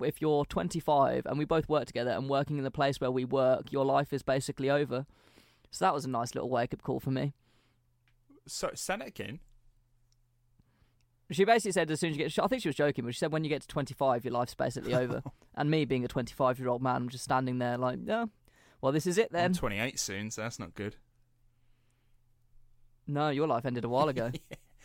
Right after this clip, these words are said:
Speaker 2: Yeah, I need a midlife crisis.
Speaker 1: Have you had a quarter life crisis yet? I'm currently in the midst of mine.
Speaker 2: Oh, I've de-, yeah, I've definitely had one, yeah.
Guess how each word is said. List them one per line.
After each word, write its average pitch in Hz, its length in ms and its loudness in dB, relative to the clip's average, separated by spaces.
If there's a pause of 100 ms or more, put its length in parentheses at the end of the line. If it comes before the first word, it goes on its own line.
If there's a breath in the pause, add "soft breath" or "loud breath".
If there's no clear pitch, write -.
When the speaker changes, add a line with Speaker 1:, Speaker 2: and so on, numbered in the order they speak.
(180 loud breath)
Speaker 2:
Yeah, 117 240 -4
I 113 120 -6
need 123 180 -6
a - 20 -8
midlife 107 360 -4
crisis. 117 560 -6 (1900)
Speaker 1:
Have 160 140 -6
you 160 80 2
had 165 80 0
a 175 40 -4
quarter 220 220 4
life - 160 -2
crisis 127 380 -8
yet? 127 160 -6 (180)
I'm 151 220 -2
currently 123 240 -4
in 117 80 -6
the 117 40 -6
midst - 240 -6
of - 60 -10
mine. 123 240 -4
Speaker 2:
Oh, 120 200 4
I've 107 80 -6
de-, 120 160 -2 (100)
yeah, 95 240 -2
I've - 80 -6
definitely - 260 -8
had 87 140 -8
one, 90 160 -8
yeah. 90 140 -8